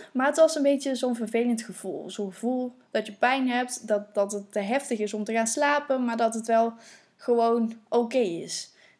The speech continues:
Ik, ja, ik kan, ik kan niet goed uitleggen <laughs> hoe het voelt, maar als je zelf bent bevallen, dan snap je wat ik bedoel.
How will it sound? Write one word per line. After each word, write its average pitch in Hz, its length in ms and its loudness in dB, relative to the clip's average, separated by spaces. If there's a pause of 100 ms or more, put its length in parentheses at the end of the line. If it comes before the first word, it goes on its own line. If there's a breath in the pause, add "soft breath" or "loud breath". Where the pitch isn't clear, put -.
Ik, 220 200 -6
ja, 226 200 0
ik 247 140 0
kan, 269 220 2
ik - 120 -4
kan 269 180 2
niet 285 200 2
goed 240 160 -4
uitleggen 240 520 2 (120)
<laughs> - 140 0
hoe 285 120 6
het - 180 -2
voelt, 339 400 0
maar 302 140 -2
als 254 140 -6
je 254 80 -6
zelf 254 260 2
bent 247 200 0
bevallen, 226 420 -2
dan 220 140 -6
snap 247 320 -4
je 214 100 -2
wat 202 160 -4
ik - 140 -18
bedoel. 196 440 -4